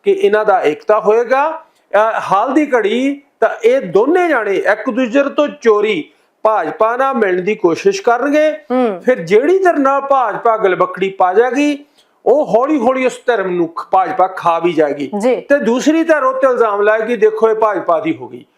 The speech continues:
Speaker 2: ਹੂੰ।
Speaker 1: ਸੋ ਪੰਜਾਬੀਆਂ ਲਈ ਭਾਜਪਾ, ਆਰ ਐਸ ਐਸ, ਇਹ ਨੈਗੇਟਿਵ ਟਰਮਾਂ ਨੇ।
Speaker 2: ਹੂੰ।
Speaker 1: ਪੰਜਾਬੀ ਉਸ ਤਰੀਕੇ ਨਾਲ ਭਾਜਪਾ ਨੂੰ ਮੂੰਹ ਨਹੀਂ ਲਾਉਂਦੇ।
Speaker 2: ਹੂੰ, ਬਿਲਕੁਲ ਸਰ। ਇਸੇ ਤਰ੍ਹਾਂ ਜੇਕਰ ਤਰਨਤਾਰਨ ਜ਼ਿਮਨੀ ਚੋਣ ਨੂੰ ਜੇਕਰ ਅਕਾਲੀ ਦਲ ਦੀ ਦ੍ਰਿਸ਼ਟੀ ਤੋਂ ਵੇਖਿਆ ਜਾਵੇ, ਤਾਂ ਕਿਵੇਂ ਵੇਖਣਾ ਚਾਹੋਗੇ?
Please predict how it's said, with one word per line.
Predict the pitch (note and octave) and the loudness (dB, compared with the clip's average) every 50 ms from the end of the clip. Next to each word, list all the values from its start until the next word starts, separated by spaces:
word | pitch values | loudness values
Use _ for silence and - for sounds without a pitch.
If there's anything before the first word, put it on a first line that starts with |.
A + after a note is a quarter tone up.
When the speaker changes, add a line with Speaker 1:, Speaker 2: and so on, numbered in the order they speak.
| _ _ A#3+ | _ _ -8
Speaker 2:
ਹੂੰ। | A3 G3+ | -6 -2
Speaker 1:
ਸੋ | - C#4+ D#4+ E4+ E4 D#4+ | 0 0 2 2 0 -4
ਪੰਜਾਬੀਆਂ | E4 - A3 G3+ F#3+ D#3 E3 E3 E3+ E3 E3+ A#3 B3+ C4+ C4+ C4+ | -2 -2 -2 -2 0 0 0 0 0 -2 -4 -2 0 0 0 0
ਲਈ | C4+ C#4+ C#4+ C#4+ | 0 0 0 0
ਭਾਜਪਾ, | C#4 - C4+ B3 A3 F#3 F3 F3 E3+ - A#3 A3+ A#3 A#3 A#3+ A#3 | 0 0 0 0 0 0 -2 -4 -2 0 0 2 2 0 -2 -4
ਆਰ | A#3 - - F3+ F#3 G3 G#3 A3 | -4 -2 0 0 2 2 0 -2
ਐਸ | A#3+ A3+ A#3 - A#3 | -2 -4 -2 0 -2
ਐਸ, | A#3+ - - A#3+ A#3+ A#3+ A#3 A#3 - - _ _ _ _ | -2 -2 -2 0 0 0 0 -4 -10 -18 _ _ _ _
ਇਹ | A3+ C4 B3+ | 0 0 2
ਨੈਗੇਟਿਵ | A3+ G3+ F#3+ F#3+ - - C4+ | 0 0 -2 -4 -6 -10 -10
ਟਰਮਾਂ | C#4 C#4 B3+ G#3 F3 E3 E3+ D#3 D3+ | -6 -2 -2 -2 -2 -2 -2 -2 -4
ਨੇ। | C3+ A#2+ A2+ A#2 - _ B3+ | -6 -8 -12 -14 -10 _ -4
Speaker 2:
ਹੂੰ। | A#3+ G3+ D#3+ - | -4 -4 -4 -4
Speaker 1:
ਪੰਜਾਬੀ | G3 G3+ G3+ G3+ F#3 F#3+ F3+ A#3 C#4 | -2 0 0 0 0 0 0 0 0
ਉਸ | C#4 B3 A#3+ | 0 0 -2
ਤਰੀਕੇ | - - A3 G#3 G3 - - A#3 A#3 | -2 -4 -4 -4 -4 0 0 0 2
ਨਾਲ | B3+ C4 C4+ | 2 -2 -2
ਭਾਜਪਾ | C4 B3+ A3+ F3 - D#3 - G3+ G3 G#3 | 0 0 -2 0 -2 -4 -2 -2 0 0
ਨੂੰ | A3+ B3+ C4 | 0 0 0
ਮੂੰਹ | B3+ B3+ C4+ | 0 0 2
ਨਹੀਂ | C4+ C#4+ D#4 D#4+ | 2 2 2 2
ਲਾਉਂਦੇ। | D4+ A#3 F#3 - G#3 - - _ _ - | 0 0 -2 -4 -8 -10 -12 _ _ -6
Speaker 2:
ਹੂੰ, | A#3 A#3+ A3 F#3+ F3 E3+ | -4 -4 -4 -6 -8 -12
ਬਿਲਕੁਲ | F3 F3 B3+ B3 - - E3+ | -6 -4 -2 -2 -2 -4 -8
ਸਰ। | E3+ - - - - _ _ _ - - - - - | -8 -8 -12 -14 -16 _ _ _ -20 -20 -20 -4 -2
ਇਸੇ | E4 D#4+ F4+ F4 | 0 0 0 0
ਤਰ੍ਹਾਂ | G4+ G#4 G#4+ A4 | 0 0 0 0
ਜੇਕਰ | G4+ G4 F#4 F#4+ G4 F#4+ F#4+ F#4+ | 0 -2 0 2 0 0 2 0
ਤਰਨਤਾਰਨ | F#4+ F#4+ F4 D#4 D#4 D#4 D#4+ D#4 D4+ D#4 D#4+ D#4+ | 0 0 0 0 2 0 0 0 0 0 0 0
ਜ਼ਿਮਨੀ | C4 D4 C#4 C#4 D4+ C#4+ | 0 0 0 0 -2 -2
ਚੋਣ | D4 D4+ C#4 C4+ C#4 C#4+ | 0 0 0 0 0 0
ਨੂੰ | C#4 C#4 C#4+ C#4+ C#4+ A#3+ | 0 2 2 2 2 2
ਜੇਕਰ | A#3+ A#3 A#3 - - B3+ B3 B3 | 0 -2 -2 -2 -2 -2 -2 -2
ਅਕਾਲੀ | A#3+ - - A#3 A#3 C4 C#4+ E4+ E4 | -4 -4 -2 0 0 0 0 0 0
ਦਲ | C4 B3 A#3+ | 0 0 -2
ਦੀ | G#3+ B3 B3+ A#3+ | -2 -2 -4 -4
ਦ੍ਰਿਸ਼ਟੀ | G3+ G3 F#3+ - - A#3+ | -4 -4 -6 -4 -4 -2
ਤੋਂ | A#3 A#3 | -2 -2
ਵੇਖਿਆ | F#3+ F#3+ F#3 F#3+ - A3+ | -4 -4 -8 -4 -4 -4
ਜਾਵੇ, | G#3+ A3 F#3+ F#3+ G#3+ C4 | -2 -2 -2 -2 -4 -8
ਤਾਂ | - _ _ _ _ _ D#4 D4+ | -8 _ _ _ _ _ -8 -4
ਕਿਵੇਂ | - D4+ B3 A3+ | -4 -4 -4 -4
ਵੇਖਣਾ | - F3 E3+ - G3 - | -6 -8 -12 -16 -20 -20
ਚਾਹੋਗੇ? | - - - A1 - - | -20 -20 -20 -20 -20 -20